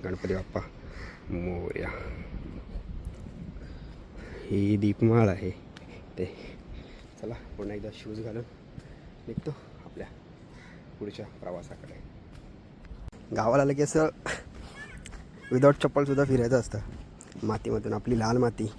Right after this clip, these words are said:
मस्त एक्सपिरियन्स असतो. तिथे सावलीमध्ये बसतो आणि घालतो शूज.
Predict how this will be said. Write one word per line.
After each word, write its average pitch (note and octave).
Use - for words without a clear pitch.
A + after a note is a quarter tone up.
मस्त -
एक्सपिरियन्स A2
असतो. -
तिथे B2+
सावलीमध्ये B2+
बसतो A#2
आणि B2+
घालतो G#2
शूज. A2